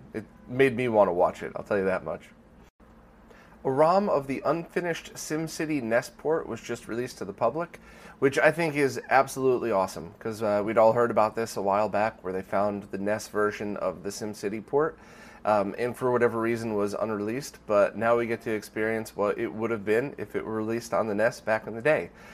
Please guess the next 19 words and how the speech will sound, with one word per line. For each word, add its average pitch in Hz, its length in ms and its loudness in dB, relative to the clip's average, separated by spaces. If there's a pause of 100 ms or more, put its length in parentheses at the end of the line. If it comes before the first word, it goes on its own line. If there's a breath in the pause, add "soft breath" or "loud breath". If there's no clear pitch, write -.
(120)
So, 104 300 6
uh, 104 200 10
thanks 127 300 -2
very 123 160 0
much 120 260 0
to 110 200 -2
anybody 110 380 0
that 101 160 0
was 104 100 -4
involved 104 400 4
in 98 100 -4
that, 104 280 2 (400 loud breath)
um, 92 420 -2
and 101 180 0
it's 104 160 -4
something 120 240 -6
that's 113 240 -4
pretty, 147 460 0
uh, 123 280 10